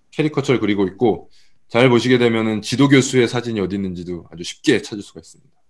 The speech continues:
당연히 가운데 있을 거고, 생긴 건 제일 못생겼어요. <laughs> 이 지도 교수, 이 저고요. 저희 학생들 이렇게 같이 연구를 하고 있고, 어, 제 생각에 나름 이제 굉장히 재밌게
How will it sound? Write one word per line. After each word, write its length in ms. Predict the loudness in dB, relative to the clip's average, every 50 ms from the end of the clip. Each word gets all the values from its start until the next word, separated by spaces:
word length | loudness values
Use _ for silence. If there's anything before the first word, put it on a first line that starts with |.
| _ _ _ _ _ _ _ _ _ _ _ _ -20 -20 -20 -12
당연히 300 | -4 0 2 4 4 4
가운데 440 | 4 4 4 4 4 6 6 6 6
있을 240 | 4 0 -4 -4
거고, 460 | -2 -2 -2 0 -2 -4 -4 -8 -12 _ _ _ _ _ _ _ _ _ _ _ _ _ _ _ _ _
생긴 380 | _ -16 -6 -2 2 2 4 4
건 100 | 4 4
제일 140 | 2 0
못생겼어요. 880 | 0 -2 -4 -6 -6 -6 -6 -6 -6 -6 -6 -2 -2 -2 -2 -2 -8 -20 _ _ _ _ _
<laughs> 720 | _ -12 -12 -12 -12 -14 -18 -20 _ -18 -18 -18 -16 -12 -10
이 100 | -8 -4
지도 240 | 0 2 2 2
교수, 240 | 2 2 0 -4 -6 -8 -8 -6
이 140 | -4 -2 0
저고요. 400 | 0 2 2 4 4 4 4 2 0 -6 -16 _ -20 -20 -20 -20 -20 _ _ -14 -4
저희 140 | 0 0 0
학생들 480 | 2 0 0 -2 0 0 0 0 0
이렇게 280 | -2 -4 -4 -4 -4 -4
같이 220 | -4 -8 -6 -4 -4
연구를 240 | -4 -2 0 0 0
하고 120 | 0 0
있고, 420 | -2 -2 -2 -2 -2 -2 -4 -10 _ _ _ -20 -20 _ _ _ _ _ _ _ _ _ _ -12 -12 -12 -12 -16 -20 _ _ _
어, 380 | -2 0 2 2 2 2 0 0
제 80 | 0 0
생각에 220 | 2 4 4 4
나름 260 | 4 4 4 2 2 2
이제 140 | 2 2 2 2
굉장히 200 | 0 -2 -4 -4
재밌게 580 | -2 -2 0 0 0 0 0 0 0 -2 -6